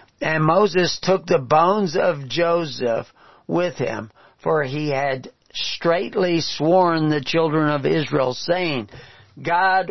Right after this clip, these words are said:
will surely visit you, and ye shall carry up my bones away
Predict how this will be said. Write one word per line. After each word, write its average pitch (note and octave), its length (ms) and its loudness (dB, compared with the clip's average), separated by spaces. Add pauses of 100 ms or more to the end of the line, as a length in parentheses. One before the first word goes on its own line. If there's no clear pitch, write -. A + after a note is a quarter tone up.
will E3+ 400 2
surely F3+ 600 2
visit E3 540 -2
you, E3+ 440 2 (460)
and C#3+ 320 -2
ye E3+ 360 0
shall D#3 440 2
carry E3+ 680 0
up E3+ 340 2
my D#3 320 0
bones D#3+ 640 2
away D3+ 680 0